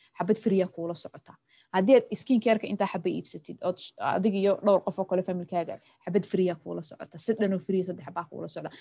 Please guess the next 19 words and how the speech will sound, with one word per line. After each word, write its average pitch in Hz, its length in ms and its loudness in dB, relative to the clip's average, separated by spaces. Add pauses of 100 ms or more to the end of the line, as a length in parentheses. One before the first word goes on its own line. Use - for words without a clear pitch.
(160)
Yacni, 233 260 4
faa'iidada 240 440 8
qofka 240 180 0
meesha 202 260 0
ugu 190 140 2
jirta, 190 240 -8
qof 294 180 2
kastaa 208 320 -6
faa'iiduu 214 440 0 (100)
rabaa, 214 320 -4
adduunka 196 400 4
ma 175 160 -8
ogta - 180 -12
inuu 202 260 0
faa'iido. 156 420 -4 (340)
Marka 226 220 4
wixii 254 180 2
aad 180 220 4
adigu 269 200 6